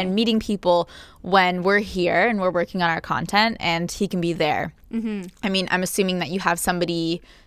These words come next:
Speaker 1: since you do have this team, you have, like,
Speaker 2: Yeah,
Speaker 1: that
Speaker 2: so
Speaker 1: manager type person, but they're in-house, right?
Speaker 2: Exactly. So we have, so the reason why we have six people is that we do our accounting in-house,
Speaker 1: Mm-hmm.
Speaker 2: we do our business in, uh, inbound and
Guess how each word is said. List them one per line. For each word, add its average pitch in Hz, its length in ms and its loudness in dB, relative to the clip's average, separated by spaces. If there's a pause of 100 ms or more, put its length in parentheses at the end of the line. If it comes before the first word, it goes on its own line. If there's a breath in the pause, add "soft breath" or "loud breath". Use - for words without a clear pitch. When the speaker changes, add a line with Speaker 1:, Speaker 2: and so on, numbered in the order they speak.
(100)
Speaker 1:
since 202 260 -4
you 185 80 -4
do 175 140 0
have 170 180 2
this 170 160 -4
team, 165 360 -8
you 180 140 -2
have, 160 320 0
like, 165 200 -2 (320)
Speaker 2:
Yeah, 214 280 2 (180)
Speaker 1:
that 196 140 10
Speaker 2:
so 208 40 -2
Speaker 1:
manager 190 600 4
type 185 320 0
person, 208 360 0
but 202 200 4
they're - 120 6
in-house, 160 800 -4
right? 226 80 0
Speaker 2:
Exactly. 208 520 0
So 208 220 -4
we 226 220 -2 (340)
have, 202 380 0
so 220 220 -2
the 214 120 -2
reason 247 320 0
why 214 200 2
we 214 100 -2
have 190 140 -8
six - 240 -12
people 180 340 -10
is 185 160 -8
that 180 260 -6
we 196 80 -6
do 202 160 -4
our 190 160 -6
accounting 220 460 -8
in-house, 196 480 -6
Speaker 1:
Mm-hmm. 196 340 -2
Speaker 2:
we 202 120 -4
do 202 260 -4
our 185 240 -2
business 190 840 -6
in, 190 340 -8 (100)
uh, 185 380 -10
inbound 208 440 -2
and 190 80 -10